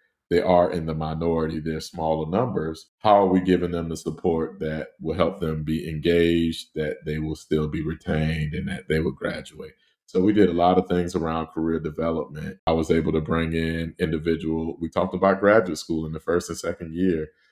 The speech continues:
We also talk-, I, I also got a chance to talk to school counselors who, who came and actually visit the learning community and brought their Black male students there.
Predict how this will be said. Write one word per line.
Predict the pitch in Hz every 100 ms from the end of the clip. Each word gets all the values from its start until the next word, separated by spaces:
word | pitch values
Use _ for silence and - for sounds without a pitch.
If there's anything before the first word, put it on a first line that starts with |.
| _ _
We | 92
also | 98 98 101 92 90 -
talk-, | 95 -
I, | 90 98
I | 95
also | 90 113 113 101
got | 95
a | 92
chance | - 101 98
to |
talk | 82 104 95
to | -
school | - 104 98
counselors | 107 113 - 90 -
who, | 87 - _
who | 107 101
came | - 127 113
and | 92
actually | 104 113 98 87
visit | 80 104 101 92 - _ _ _ -
the |
learning | 85 98 107 95
community | 95 90 85 82
and | 80
brought | 82 87 -
their | 87 90 87
Black | 85 82
male | 85 85
students | 82 - 92 85 78
there. | 85 80 80 82